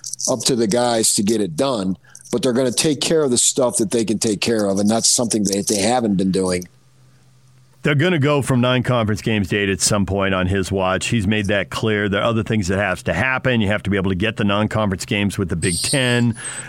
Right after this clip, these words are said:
Speaker 2: The A C C is probably a little further down the line. Maybe the Big Ten can happen sooner. But he clearly wants that eight conference games, a Big Ten game, an A C C game.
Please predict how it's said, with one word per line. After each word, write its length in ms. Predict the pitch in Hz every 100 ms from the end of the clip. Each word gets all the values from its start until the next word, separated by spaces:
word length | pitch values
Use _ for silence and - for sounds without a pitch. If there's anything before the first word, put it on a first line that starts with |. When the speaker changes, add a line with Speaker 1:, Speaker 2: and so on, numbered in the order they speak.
| -
Speaker 2:
The 200 | 113 113
A 20 |
C 140 | -
C 220 | 104 120 110
is 80 | -
probably 280 | 113 101
a 40 | 98
little 180 | 104 92
further 300 | 120 104 92
down 260 | 101 98
the 60 | 90
line. 500 | 101 104 104 104 95
Maybe 220 | 101 98
the 60 | 87
Big 200 | 101 -
Ten 220 | 101 101
can 100 | 92
happen 320 | 98 90 92
sooner. 420 | - 127 113 110 - - -
But 100 | 117
he 100 | 147
clearly 380 | - 143 135 120
wants 320 | 117 117 110
that 160 | 107 123
eight 220 | 123 123
conference 400 | 117 117 107 -
games, 340 | 110 107 95
a 60 | 90
Big 200 | 113 101
Ten 200 | 113 107
game, 220 | 101 104
an 80 | 98
A 140 | 101 101
C 200 | - 98
C 280 | - 104
game. 360 | 98 98 98